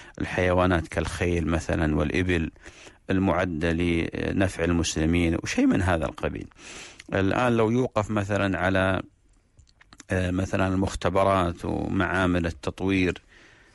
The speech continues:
آه، لنفع الأمة ولرفع شأنها ولتوسيع دائرة ال-، ال-، العلم والمعرفة، أيضًا هذا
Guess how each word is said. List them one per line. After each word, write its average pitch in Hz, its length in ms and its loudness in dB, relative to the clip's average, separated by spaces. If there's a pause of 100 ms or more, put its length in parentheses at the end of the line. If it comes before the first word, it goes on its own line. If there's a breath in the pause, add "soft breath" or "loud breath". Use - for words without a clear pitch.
(140 loud breath)
آه، 90 300 0
لنفع 90 800 0
الأمة 87 640 2
ولرفع 80 1160 0
شأنها 87 640 2
ولتوسيع 85 1500 -2
دائرة 85 520 0 (100)
ال-، 87 260 -2
ال-، 67 540 -2
العلم 87 440 2
والمعرفة، 87 720 0 (240)
أيضًا 110 140 2
هذا 120 420 2